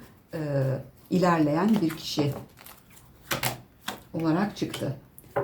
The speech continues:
"Ben," diyor, "çok zorluklardan geçtim. Bakın, ben çok zorlu yollardan geçtim. Ben buralara gelene kadar neler çektim, neler yaşadım. Şimdi bir anda, e, vazgeçemem, bir anda bırakamam.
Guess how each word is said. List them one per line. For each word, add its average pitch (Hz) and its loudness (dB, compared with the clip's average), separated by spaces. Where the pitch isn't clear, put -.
"Ben," 233 4
diyor, 226 4
"çok - -2
zorluklardan 170 4
geçtim. 156 0
Bakın, 156 -2
ben 190 2
çok 190 -2
zorlu 170 2
yollardan 143 4
geçtim. 151 -4
Ben 240 6
buralara 196 2
gelene 185 2
kadar 175 -2
neler 190 6
çektim, 202 0
neler 156 4
yaşadım. 147 0
Şimdi 240 4
bir 233 2
anda, 202 4
e, 170 -4
vazgeçemem, 190 4
bir 196 -2
anda 185 2
bırakamam. 214 2